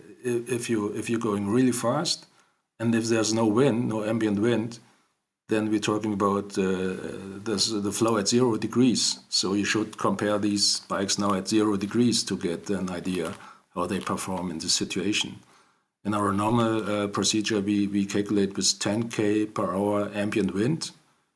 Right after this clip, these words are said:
which is quite a lot. We won't see that much here in Bavaria. And, um, so the single number has to be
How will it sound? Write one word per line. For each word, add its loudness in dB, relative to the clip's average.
which -2
is 2
quite 0
a 0
lot. 0
We 4
won't 2
see 0
that -2
much 0
here 2
in 0
Bavaria. -2
And, -6
um, -4
so -2
the -2
single 2
number 2
has 0
to -6
be 2